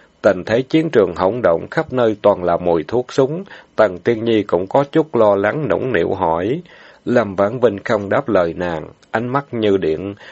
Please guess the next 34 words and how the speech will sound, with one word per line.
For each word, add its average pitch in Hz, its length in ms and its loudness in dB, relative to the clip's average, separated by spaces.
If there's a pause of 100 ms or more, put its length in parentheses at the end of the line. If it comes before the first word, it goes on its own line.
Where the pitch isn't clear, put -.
(180)
không 131 240 2
ngừng 90 260 0
đánh 123 160 0
giá 147 180 2
xung 117 300 0
quanh 110 320 0
doanh 104 200 2
trại. 80 440 -2 (560)
Chỉ 92 160 2
tiếc 131 300 0
đám 139 240 -2
tử 95 180 2
sĩ 98 220 -4
này 95 280 -4
đều 82 260 -2 (120)
che 104 200 2
mặt, 87 220 -6 (120)
không 98 280 0
thấy 135 220 -2
rõ 92 260 2
tướng 139 260 0
mạo, 90 360 -2 (380)
nhưng 127 200 0
với 156 220 2
thân 117 220 -2
phận 98 240 -4
thành 82 280 -2
vương 104 280 2
tuyệt 90 320 0
không 104 240 0
có 143 140 4
khả 107 240 -2
năng 107 280 -2
trà 92 200 2